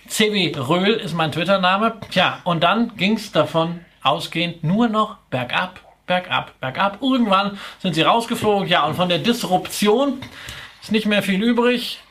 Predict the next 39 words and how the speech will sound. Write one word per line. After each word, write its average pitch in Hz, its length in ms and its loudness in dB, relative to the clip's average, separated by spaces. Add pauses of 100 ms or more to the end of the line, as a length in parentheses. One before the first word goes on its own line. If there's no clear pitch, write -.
(120)
M 165 100 2
L 170 100 0
P 175 200 2
gibt's - 180 -2
immer 196 200 0
noch, 190 160 0
verdienen 170 260 -4
immer 175 140 -2
noch 151 160 -2
gutes 151 240 -8
Geld, 190 280 0
aber 185 440 0 (240)
letztendlich 175 540 0
die 170 120 -2
Allfinanz-Idee 190 1080 0 (340)
wurde 190 600 2
von 170 140 -2
den 151 160 2
Banken 196 320 0
gekapert. 202 600 0
Das - 160 -18
hat 156 100 -2
den 143 140 -2
Banken 175 440 -2 (360)
bis 151 120 2
heute 170 260 2
nicht 170 180 -2
sehr 170 120 -4
viel 175 180 -4
genutzt. 196 600 -2
Äh, 170 140 -2
Versicherer 180 420 -2
haben 147 140 0
auch 202 160 0
gutes 208 260 -8
Geld 208 180 0
damit 202 200 -2
verloren, 190 500 0 (420)
ähm, 170 380 -2